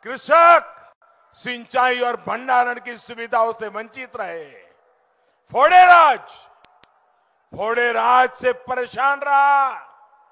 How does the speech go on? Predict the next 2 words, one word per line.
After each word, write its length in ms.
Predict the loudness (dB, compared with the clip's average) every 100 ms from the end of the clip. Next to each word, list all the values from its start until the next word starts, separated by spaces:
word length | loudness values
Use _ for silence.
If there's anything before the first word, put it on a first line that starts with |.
| _ _ _ _ -20 -16
दीदी, 960 | -16 -12 -8 -4 -2 0 -2 -6 -16 _ _ _ -20 -20 _ _ _
आप 220 | -20 -20